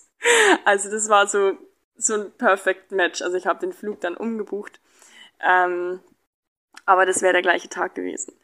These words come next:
Und dann, genau, war das echt hart für mich, weil für mich war dieser Job, also mir war klar, wenn ich hier bleib,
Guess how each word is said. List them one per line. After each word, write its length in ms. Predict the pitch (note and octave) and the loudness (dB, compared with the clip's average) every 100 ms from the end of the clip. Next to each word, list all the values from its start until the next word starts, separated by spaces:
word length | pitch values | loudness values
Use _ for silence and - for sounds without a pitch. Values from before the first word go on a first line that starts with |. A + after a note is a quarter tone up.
| _ - - - - _ | _ -20 -20 -20 -20 _
Und 640 | A3+ A3+ A3+ A3+ A3+ A3 - - _ | 2 4 4 4 0 -4 -8 -14 _
dann, 1300 | - G3 G3 G#3 A3+ B3 C4 C#4 C#4 C#4 C#4 C#4 C#4+ C#4+ _ _ _ _ _ _ _ _ _ _ _ | 2 6 6 6 6 4 2 -2 -2 -2 -2 -2 -4 -8 _ _ _ _ _ _ _ _ _ _ _
genau, 400 | - A3 F3+ - - _ _ _ _ | 2 4 4 2 -8 _ _ _ _
war 280 | G3+ G#3+ G3+ | 2 6 6
das 240 | G3+ F#3+ | 4 0
echt 440 | - G3+ - - - - | 0 0 -4 -12 -20 -14
hart 600 | - F3+ F3+ C4+ - - | 2 6 6 4 -4 -16
für 180 | - G3+ | -8 -4
mich, 340 | G#3+ B3 F#3 | -2 -2 0
weil 160 | F3+ F3 | 0 0
für 120 | F#3 | -2
mich 300 | F#3+ G3 G3+ | -4 -4 -4
war 120 | F3 | -4
dieser 240 | F3 E3+ | -2 -6
Job, 260 | E3+ G3+ F#3+ | -4 -2 -2
also 180 | F3+ F#3 | -6 -6
mir 140 | F3+ | -6
war 100 | D#3+ | -6
klar, 320 | - G3 G3 - | -2 2 2 0
wenn 220 | F3 E3+ | -4 -4
ich 120 | E3 | -4
hier 220 | - D4+ | 2 4
bleib, 540 | E4 - D#3+ D#3+ F#3+ | 4 0 0 2 0